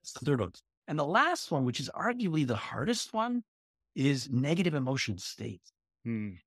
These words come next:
Speaker 1: If you are depressed, if you are scared, if you are angry, or post-covid, if you're grieving, I mean, there's
Speaker 2: Yeah.
Speaker 1: so many families that
Speaker 2: Yeah.
Speaker 1: it is really hard to start, persist, and put in mental effort. And so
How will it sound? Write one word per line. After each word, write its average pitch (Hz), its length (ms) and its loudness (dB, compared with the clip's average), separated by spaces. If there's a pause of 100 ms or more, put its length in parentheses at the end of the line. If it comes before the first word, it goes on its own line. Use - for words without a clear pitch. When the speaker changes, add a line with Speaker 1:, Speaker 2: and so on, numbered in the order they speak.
(240)
Speaker 1:
If 135 180 0
you 196 180 10
are 131 380 8 (280)
depressed, 160 720 0
if 123 160 -10
you 113 120 -2
are 104 100 -4
scared, 160 840 2
if - 140 -12
you 117 140 -2
are 104 120 -4 (120)
angry, 139 760 6 (320)
or 127 320 6 (380)
post-covid, 135 640 0
if 110 120 -6
you're 90 140 -10
grieving, 131 680 4
I 110 40 0
mean, 98 160 -2
there's 113 120 0
Speaker 2:
Yeah. 110 220 2
Speaker 1:
so 101 60 -10 (380)
many 107 260 2
families 117 640 0
that 101 160 -8 (220)
Speaker 2:
Yeah. 110 340 -2 (1400)
Speaker 1:
it 262 180 8
is 110 240 0
really 151 400 8
hard 113 420 6
to - 60 -4
start, 110 380 -2
persist, - 420 -2
and 92 120 -4
put 101 160 -8
in 101 80 -8
mental 98 260 -10
effort. - 320 -10
And 113 160 2
so 131 300 4